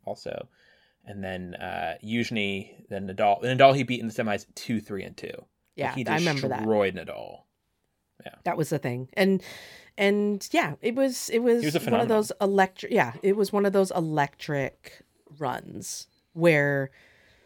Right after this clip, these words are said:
Speaker 2: for those of us who aren't Ben, um, you know, and we're kind of laying eyes on this guy for the first time and just seeing, like, his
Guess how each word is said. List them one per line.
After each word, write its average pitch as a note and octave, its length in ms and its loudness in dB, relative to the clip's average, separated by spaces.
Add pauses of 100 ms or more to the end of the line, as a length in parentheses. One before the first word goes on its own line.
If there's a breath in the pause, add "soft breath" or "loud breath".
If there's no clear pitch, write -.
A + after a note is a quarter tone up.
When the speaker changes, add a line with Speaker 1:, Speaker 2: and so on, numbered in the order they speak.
(680 soft breath)
Speaker 2:
for F3 380 6
those F3 300 6
of E3+ 60 2
us F3 120 -2
who G3 160 2
aren't E3 280 -2
Ben, C#3 440 0 (340)
um, F3 520 4 (320)
you F#3+ 120 2
know, D3 160 4
and D3 140 2
we're D3+ 100 -2
kind D#3 160 0
of C#3+ 100 -4
laying C#3+ 240 0
eyes C#3 360 2
on C3+ 120 0
this C3+ 140 -2
guy C3 180 0
for C#3+ 120 -4
the C3+ 80 -6
first B2 340 -4
time D3 440 0
and C#3 120 0
just - 160 -4
seeing, D3+ 420 0
like, C3+ 200 0
his E3 640 4